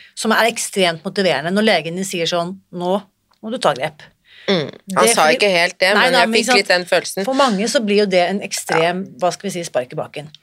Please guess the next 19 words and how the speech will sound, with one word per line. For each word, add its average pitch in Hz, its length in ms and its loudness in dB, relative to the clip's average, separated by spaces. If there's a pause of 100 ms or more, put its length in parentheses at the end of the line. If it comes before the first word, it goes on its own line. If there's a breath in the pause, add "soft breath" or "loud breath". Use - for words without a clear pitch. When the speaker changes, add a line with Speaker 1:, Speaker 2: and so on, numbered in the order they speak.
(140)
Speaker 2:
Mm. 170 220 -2 (280 loud breath)
Speaker 1:
Og 247 80 0
så 277 160 -4
spør 226 300 0
doktor 208 240 -6
Joe 175 320 0
i - 20 -2
boken, 160 500 -8 (500)
litt 220 180 -4
retorisk 165 400 -2
selvfølgelig, 165 540 -4 (680 soft breath)
hva 190 400 2
hvis 339 400 -6
vi 247 100 -2
forestiller 185 640 -2
oss - 160 -2 (120)
at - 180 -14
vi 190 140 -6
kan 220 480 -6